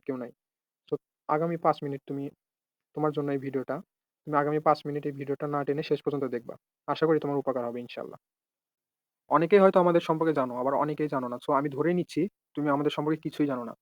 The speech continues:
ঠিক আছে? তাহলে আমি শুরু থেকে আমাদের সম্পর্কে A to Z বিশ্লেষণ করার চেষ্টা করব। আশা করি তুমি আমাদের সাথে থাকবা। আর তুমি যদি একদম টপ ক্যালিবারের স্টুডেন্ট হয়ে থাকো, তোমার এরকম কোনো কিছুর দরকার নেই,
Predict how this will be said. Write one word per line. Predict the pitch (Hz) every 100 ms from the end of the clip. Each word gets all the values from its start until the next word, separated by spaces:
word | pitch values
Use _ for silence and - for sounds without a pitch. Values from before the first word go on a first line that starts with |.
| _ _ _ _ _
ঠিক | 156
আছে? | 156 -
তাহলে | 156 151 165
আমি | 156 165 - - _
শুরু | - 165
থেকে | 170 147 143
আমাদের | 139 143 139 - - _ _ _ _ _
সম্পর্কে | - 147 147 139 160 160 156
A |
to | 147 151
Z | 139 156 - _
বিশ্লেষণ | 147 - 147 147
করার | 147 147
চেষ্টা | 156 -
করব। | 131 127 160 - _ _ _
আশা | 139 147
করি | 156
তুমি | 156 151
আমাদের | 143 131
সাথে | 156
থাকবা। | 143 131 120 - - _ -
আর | 151 143
তুমি | 175 175
যদি | 185 175 151 - _ 160
একদম | 147 156 151 - - _ -
টপ | 165
ক্যালিবারের | - 180 175 175
স্টুডেন্ট | - 160 151
হয়ে | 143
থাকো, | 139 135
তোমার | 143 143 143 143 _ _ _ _ _ _ _
এরকম | 156 160 175
কোনো | 170
কিছুর | 170 165
দরকার | 147 143 143
নেই, | 135 131